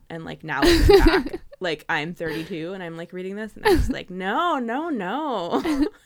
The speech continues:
Speaker 1: Nah,
Speaker 2: That's
Speaker 1: nah,
Speaker 2: not
Speaker 1: nah."
Speaker 2: healthy.
Speaker 1: <laughs> Sounds horrible, but, like, there was definitely
Speaker 2: Yeah.
Speaker 1: a time in my life where I had relationships like this and I loved it.
Speaker 2: Mm-hmm.
Speaker 1: Um,
Speaker 2: I feel like, too, at that time, it's, like, about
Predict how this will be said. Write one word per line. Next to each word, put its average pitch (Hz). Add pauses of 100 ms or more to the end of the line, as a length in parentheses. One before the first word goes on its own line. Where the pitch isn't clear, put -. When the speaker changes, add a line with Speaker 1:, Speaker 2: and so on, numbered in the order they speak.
(220)
Speaker 1:
Nah, 277
Speaker 2:
That's 339
Speaker 1:
nah, 311
Speaker 2:
not 269
Speaker 1:
nah." 233
Speaker 2:
healthy. 339 (180)
Speaker 1:
<laughs> 539
Sounds 294
horrible, 254
but, 175
like, 214 (120)
there 302
was 440
definitely 254
Speaker 2:
Yeah. -
Speaker 1:
a -
time 262
in 247
my 240
life 214
where 180
I 175
had 170
relationships 170
like -
this -
and 170
I -
loved 247
it. - (920)
Speaker 2:
Mm-hmm. 226
Speaker 1:
Um, 165
Speaker 2:
I 285
feel 330
like, 370
too, 247
at 196
that 202
time, 226
it's, 214
like, 220
about 208